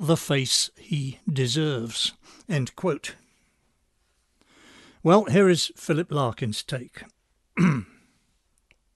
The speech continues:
The View by Philip Larkin.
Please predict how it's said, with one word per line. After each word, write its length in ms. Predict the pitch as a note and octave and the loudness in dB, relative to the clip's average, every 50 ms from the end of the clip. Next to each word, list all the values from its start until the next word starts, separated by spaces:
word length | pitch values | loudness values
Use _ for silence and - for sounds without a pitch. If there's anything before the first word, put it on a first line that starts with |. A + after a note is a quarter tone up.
| _ _ _ _ _ _ _ _ _ _ _ - - - - - - - _ _ _ _ - | _ _ _ _ _ _ _ _ _ _ _ -20 -20 -20 -20 -20 -20 -20 _ _ _ _ -4
The 200 | D#3 C#3 F3+ F#3+ | 2 6 6 6
View 500 | F3 D3+ C#3+ F3+ G#3 F#3+ C#3+ A2+ G#2+ G#2+ - - _ _ _ _ _ _ _ _ _ _ _ _ _ _ _ _ _ _ - | 6 6 6 8 8 8 8 6 2 -6 -12 -18 _ _ _ _ _ _ _ _ _ _ _ _ _ _ _ _ _ _ -2
by 140 | C#3+ C3 | -2 -2
Philip 340 | B2 - - D3 C#3+ D3+ - | 0 2 2 2 2 0 -2
Larkin. 460 | C#3+ C#3 C3+ C3 A#2 - - A#2 G2 | -4 -2 -2 -4 -4 -6 -8 -12 -12